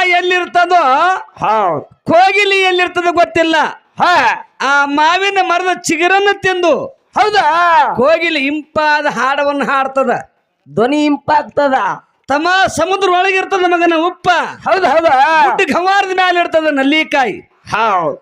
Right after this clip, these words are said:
Speaker 1: ಆ ನಲ್ಲಿಕಾಯಿ ಮತ್ತು ಉಪ್ಪು ಹಚ್ಕೊಂಡು ತಿಂದಾಗ ಎಷ್ಟು ರುಚಿ ಬರ್ತದ ನೋಡು.
Speaker 2: ಹಾ.
Speaker 1: ಹಂಗ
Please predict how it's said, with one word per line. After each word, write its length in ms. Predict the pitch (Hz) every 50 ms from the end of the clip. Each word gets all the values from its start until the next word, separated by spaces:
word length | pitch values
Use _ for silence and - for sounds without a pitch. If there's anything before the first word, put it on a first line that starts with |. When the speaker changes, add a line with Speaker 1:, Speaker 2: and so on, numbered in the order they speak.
| _ _ -
Speaker 1:
ಆ 120 | 165 180
ನಲ್ಲಿಕಾಯಿ 600 | 190 196 208 226 254 302 320 320 269 302 294 285
ಮತ್ತು 300 | 269 262 254 - - 247
ಉಪ್ಪು 180 | 277 269 - -
ಹಚ್ಕೊಂಡು 380 | 226 220 - 226 247 254 247 202
ತಿಂದಾಗ 280 | 175 226 233 226 214
ಎಷ್ಟು 200 | 220 214 220 214
ರುಚಿ 260 | 196 196 196 - 277
ಬರ್ತದ 340 | 254 240 233 220 - 220 214
ನೋಡು. 240 | 208 196 180 151 135
Speaker 2:
ಹಾ. 340 | 107 _ _ - 320 403 415 403 381 359 330 285 269 240 220 196 165 - -
Speaker 1:
ಹಂಗ 260 | 147 247 349 381 381